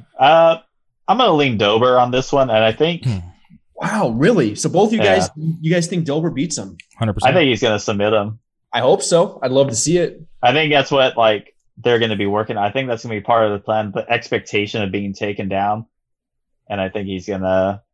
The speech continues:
Speaker 1: you know, either do some type of leg triangle, you know, like, get him when he's in top position, or he's gonna armbar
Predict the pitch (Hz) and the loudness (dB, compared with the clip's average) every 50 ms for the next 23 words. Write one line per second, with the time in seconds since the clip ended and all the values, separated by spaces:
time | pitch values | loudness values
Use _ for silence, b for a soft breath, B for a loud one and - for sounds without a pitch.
0 | _ _ - - 107 98 95 95 95 95 - 120 110 104 101 92 104 101 98 95 | _ _ -6 -4 -2 -2 0 -2 -2 -4 -4 -4 -2 -2 -2 -2 -2 -2 -4 -4
1 | - 113 101 - _ _ _ - - 117 104 - 98 92 90 87 104 107 110 131 | -6 -8 -10 -12 _ _ _ -2 0 0 0 0 0 -4 -4 -2 -2 0 0 0
2 | 131 - - 143 139 139 139 139 139 139 143 143 143 143 139 - 127 113 107 107 | 0 2 2 4 4 4 2 2 2 2 4 4 4 4 2 0 0 2 2 2
3 | 101 95 95 98 98 110 110 104 107 107 107 110 113 120 _ _ _ _ _ _ | 2 2 0 0 0 0 0 0 0 0 -2 -2 -10 -12 _ _ _ _ _ _
4 | _ _ _ _ _ _ _ _ _ _ _ _ _ _ _ _ _ _ - 110 | _ _ _ _ _ _ _ _ _ _ _ _ _ _ _ _ _ _ -4 -4
5 | 98 98 95 92 104 92 98 92 - 120 113 95 - - 101 104 120 131 135 - | -2 -2 -2 0 0 0 0 0 2 2 0 0 0 -6 -6 -4 -2 -2 -2 0
6 | 156 143 143 143 156 - - - 110 107 104 101 101 98 104 101 92 87 87 101 | 0 2 2 0 -2 -8 -6 -2 0 0 2 2 0 0 -2 -2 -2 0 0 2
7 | 117 123 123 123 123 123 123 123 | 2 2 2 2 2 2 2 2